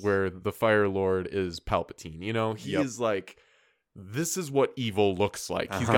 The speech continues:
Speaker 1: got a fucking metal arm and fucking metal leg and a
Speaker 2: Yep.
Speaker 1: tattoo of an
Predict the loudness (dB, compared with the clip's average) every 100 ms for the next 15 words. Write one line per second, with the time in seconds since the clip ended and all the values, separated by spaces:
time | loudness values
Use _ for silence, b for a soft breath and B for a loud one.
0 | 4 2 -4 -4 -8 -2 2 2 2 0
1 | 2 4 4 4 0 -4 -2 -2 -2 -8
2 | -14 -6 -4 -4 -6 -8 -8 -8 0 2
3 | 4 2 2 4 4 2 0 -6 -4 -2
4 | -2 -2 -4 _ _ -6 2 2 2 0
5 | 2 2 0 -4